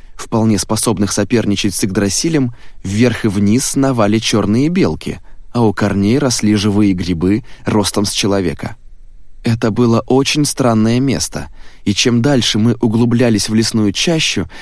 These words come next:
тем сильнее меня охватывала тревога. Я прямо-таки нутром чувствовал, что за нами следит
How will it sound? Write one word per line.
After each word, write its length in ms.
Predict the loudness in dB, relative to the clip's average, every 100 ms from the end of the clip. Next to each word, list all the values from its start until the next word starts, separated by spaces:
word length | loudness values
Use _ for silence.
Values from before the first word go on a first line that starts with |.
| -10
тем 200 | -2 0
сильнее 540 | 2 2 2 2 2 4
меня 280 | 2 2 0
охватывала 640 | 0 -2 0 0 0 0
тревога. 560 | -2 -2 0 -2 -6 -12 -16 -18 -18 -16 -12 -6
Я 140 | -4
прямо-таки 600 | -2 0 0 0 0 0
нутром 460 | 0 0 2 2 2
чувствовал, 680 | 0 0 -2 -2 -2 -4 -8 -14 -6
что 280 | -4 0
за 160 | 0 2
нами 280 | 2 2 2
следит 680 | 0 0 0 2 0 -2